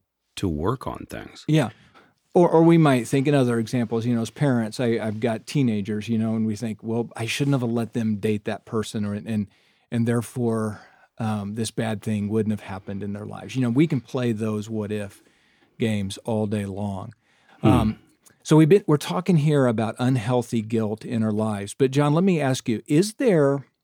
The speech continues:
Speaker 2: uh, a healthy guilt in our lives?
Speaker 1: Yeah,
Speaker 2: And
Speaker 1: le-
Speaker 2: how, how do you discern? I,
Speaker 1: Y-
Speaker 2: is there a type of, a good type of conviction over sin that God can bring into our lives?
Speaker 1: Yes, absolutely.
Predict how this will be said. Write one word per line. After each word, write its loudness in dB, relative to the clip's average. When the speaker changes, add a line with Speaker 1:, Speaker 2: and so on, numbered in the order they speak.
Speaker 2:
uh, 2
a -2
healthy 2
guilt -8
in -4
our -4
lives? -14
Speaker 1:
Yeah, 8
Speaker 2:
And 8
Speaker 1:
le- 6
Speaker 2:
how, 6
how 4
do 8
you 8
discern? -4
I, 2
Speaker 1:
Y- 6
Speaker 2:
is 6
there 8
a 2
type 0
of, 2
a 0
good 2
type -2
of -6
conviction 0
over 2
sin 0
that -6
God -2
can 0
bring -4
into -6
our -10
lives? -16
Speaker 1:
Yes, 4
absolutely. 0